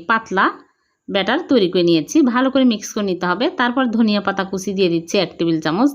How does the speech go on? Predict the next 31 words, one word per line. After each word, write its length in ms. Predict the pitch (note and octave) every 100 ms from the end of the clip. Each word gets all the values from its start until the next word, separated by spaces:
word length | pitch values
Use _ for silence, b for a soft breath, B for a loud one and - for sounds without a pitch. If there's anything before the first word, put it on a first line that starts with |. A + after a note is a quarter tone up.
| C#4+
দিয়ে 200 | F3+ C4 - b b b b _
মিক্স 260 | G3+ F#3+ - -
করে 180 | F3+ E3+
নিব। 160 | E3 C#3 C3 - _ _ _ _ _
মিক্স 240 | B3 D#4 - D#4
করা 160 | C4+ C4+
হয়ে 160 | C4 G#3
গেলে 160 | G3 B3+ - A3
একটা 220 | - B3 A#3+
করে 140 | A#3+ A#3
নাস্তা 360 | G3 F3+ - A3+ A3
নিয়ে 180 | G3 F#3+ E4 B3+
আমি 180 | F#3 F3 F3
এই 100 | F#3+ F#3+ F3+
ব্যাটারের 340 | F#3+ A3 A#3+ A#3
মধ্যে 180 | A3+ A#3
চুবিয়ে, 320 | A3+ F#3+ G3+ F#4 A#4 b b b b _ -
তারপরে 400 | G#3 G#3+ A3+ D#4 B4 _ _ _ _ _ _ -
ব্রেড 260 | G#3 A3+ -
ক্রাম্বস 240 | B3+ B3 B3
নিয়েছি, 260 | A#3 G3 F3 C#4+
এই 60 | G#3
ব্রেড 180 | G3+ G#3
ক্রাম্বের 260 | - A#3 A3+ G#3
মধ্যে 320 | F#3+ F#3 C4+ A#4+ - _ F#3+
ভালো 220 | G3+ G3+ F#3+
করে 120 | G#3+ G4
কোট 140 | - F#3+ -
করে 140 | E3 D#3
নিব। 140 | C#3+ A#2+ G2+ - _ _ _ _ _ _ _ _ A#3+
এপাশ 260 | C4 C#4